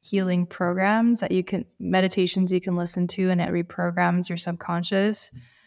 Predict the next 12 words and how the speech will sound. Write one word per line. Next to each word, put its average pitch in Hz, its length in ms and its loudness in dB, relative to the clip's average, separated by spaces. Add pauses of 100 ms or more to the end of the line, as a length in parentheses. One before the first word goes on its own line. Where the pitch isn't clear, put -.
(340)
And 190 160 2
so 180 540 2
I 175 640 -2 (400)
did 202 240 2
that, 180 360 2
like, 170 300 -2
in 185 220 -2 (260)
obsessively 180 1040 0
<laughs> - 0 -
for 196 380 0 (1400)
a 214 100 2
lot 208 460 6